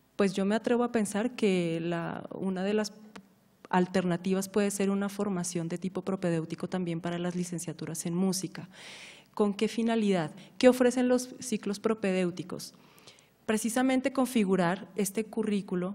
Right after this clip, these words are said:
o este plan de estudios en, en, vaya, como lo dice, en ciclos técnico, tecnológico y profesional, con,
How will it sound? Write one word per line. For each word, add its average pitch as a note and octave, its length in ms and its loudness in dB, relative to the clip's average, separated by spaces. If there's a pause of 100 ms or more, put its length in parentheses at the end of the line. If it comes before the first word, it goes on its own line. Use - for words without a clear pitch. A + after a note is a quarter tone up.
(160)
o F3+ 160 0
este F3+ 200 -4
plan G#3 280 0
de G3+ 80 0
estudios F#3+ 560 -2
en, F#3 220 -2 (280)
en, E3 340 -4 (240)
vaya, E3+ 380 -4
como E3 220 -6
lo E3 80 -2
dice, F3 260 -4
en F#3+ 160 2
ciclos G3 540 0 (260)
técnico, A3+ 560 4
tecnológico F#3+ 1080 0 (100)
y F3+ 300 0
profesional, G3 840 0 (480)
con, A3 880 2